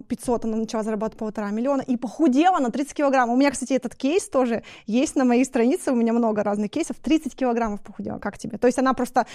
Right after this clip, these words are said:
вот это напряжение, что мне нужна семья. Просто очень у многих людей навязанные желания. Типа вы хотите там деньги.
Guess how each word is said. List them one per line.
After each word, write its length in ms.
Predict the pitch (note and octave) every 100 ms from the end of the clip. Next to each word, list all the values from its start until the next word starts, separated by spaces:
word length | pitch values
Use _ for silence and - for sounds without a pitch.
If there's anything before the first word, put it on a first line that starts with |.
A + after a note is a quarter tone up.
| -
вот 100 | B3+
это 100 | B3+
напряжение, 520 | B3+ B3 A#3+ C#4+ G4
что 140 | D4 B3
мне 120 | A#3+
нужна 200 | A#3 A#3
семья. 420 | A3+ B3+ A#3 G3 - - -
Просто 220 | D#4 -
очень 300 | - D#4+ D#4
у 40 | D4
многих 360 | D4 C#4+ B3+
людей 380 | B3 G#3 C4+ G#4+ A#4 -
навязанные 640 | - A#3 C4+ F4 D#4 C#4 B3+
желания. 640 | G#3+ A#3+ B3+ B3+ A3 - -
Типа 180 | - A#3+
вы 120 | B3 F4
хотите 420 | D#4 D4 D#4+ C#4
там 240 | - G#3 - - -
деньги. 520 | G3 B3+ B3 F#3+ -